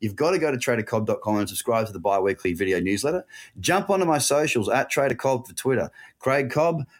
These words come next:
on Facebook, or you can jump on the company page, Trader Cobb as well. Jump on the YouTube, subscribe there. You'll get heaps of content. I'm even on Instagram. We, we got social channels going left, right, and center. There's no reason why you shouldn't be plugged into the content, and you can get a really good understanding for what I do, how I do it, and have a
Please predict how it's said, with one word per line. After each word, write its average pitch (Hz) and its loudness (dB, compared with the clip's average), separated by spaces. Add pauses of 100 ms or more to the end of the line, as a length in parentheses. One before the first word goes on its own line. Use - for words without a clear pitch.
(260)
on 123 2
Facebook, 123 0
or 135 2
you 160 2
can 160 0
jump 147 0
on 131 2
the 120 2
company 139 -2
page, 143 0
Trader 135 0
Cobb 127 -2
as 107 -2
well. 90 -4 (180)
Jump 131 0
on 156 2
the 156 2
YouTube, 170 2
subscribe 139 0
there. 139 2
You'll 98 0
get 127 0
heaps 151 -2
of 123 -4
content. 123 0
I'm 107 2
even 160 2
on 151 2
Instagram. 113 0
We, 110 0 (140)
we 135 0
got - 0
social 160 -2
channels 147 0
going 139 2
left, 127 0
right, 127 2
and 110 0
center. 85 -2 (360)
There's 113 2
no 156 4
reason 156 4
why 120 4
you 123 4
shouldn't 117 0
be 104 0
plugged 110 -2
into 104 2
the 95 -2
content, 90 -2 (240)
and 104 2
you 104 4
can 104 0
get 107 2
a 101 4
really 143 2
good 156 2
understanding 117 0
for 90 -8
what 107 0
I 127 2
do, 95 0
how 110 2
I 113 4
do 87 0
it, 85 0
and 85 -4
have 107 0
a 147 -8